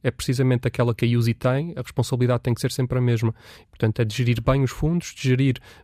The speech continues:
para os projetos serem o melhor executados possível e para que cheguem ao maior número de pessoas, porque o nosso objetivo final é, sobretudo, gerar novas, eh, gerações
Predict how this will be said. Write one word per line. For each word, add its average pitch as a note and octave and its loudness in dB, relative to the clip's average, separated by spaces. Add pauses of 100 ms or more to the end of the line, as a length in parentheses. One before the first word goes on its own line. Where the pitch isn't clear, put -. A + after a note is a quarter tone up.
para C3 2
os B2 0
projetos B2+ -2
serem B2 0
o A#2+ 4
melhor B2+ 2
executados B2 -4
possível C#3+ 0 (240)
e C#3 -2
para C#3 2
que - -2
cheguem D3+ 0
ao D3 2
maior D3+ 4
número D3+ 2
de - -20
pessoas, C#3 -2
porque - -4 (100)
o C3+ -6
nosso C3 2
objetivo B2 0
final B2+ 0 (320)
é, B2+ 2
sobretudo, C#3+ -2
gerar C3+ 0
novas, A#2+ 0 (140)
eh, A#2+ -2
gerações A#2+ 0